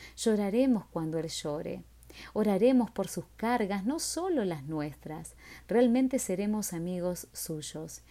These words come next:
Y es aquí que comenzaremos a tocar los líderes de la frontera ilimitada de posibilidades en la vida de fe. Es aquí como amigos de Dios que comenzaremos a aprender a orar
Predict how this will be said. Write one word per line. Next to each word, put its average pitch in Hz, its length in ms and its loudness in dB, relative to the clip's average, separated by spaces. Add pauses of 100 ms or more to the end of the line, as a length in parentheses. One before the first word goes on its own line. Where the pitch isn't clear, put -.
(220)
Y 269 100 4
es 311 140 2
aquí 320 420 2
que 220 180 2
comenzaremos 208 880 0 (260)
a 185 120 -2
tocar 226 500 2
los 185 220 2
líderes 220 500 2
de 175 80 -2
la 170 140 -2
frontera 175 520 -2
ilimitada 180 1080 0 (240)
de 214 100 2
posibilidades 226 840 4
en 196 120 0
la 175 120 0
vida 226 320 4
de 170 140 0
fe. 208 500 -2 (340)
Es 262 220 4
aquí 269 340 2
como 226 300 4
amigos 233 400 2
de 170 160 2
Dios 233 380 2
que 190 140 -6
comenzaremos 190 840 -2
a 180 160 2
aprender 175 480 -2
a 226 80 0
orar 220 400 0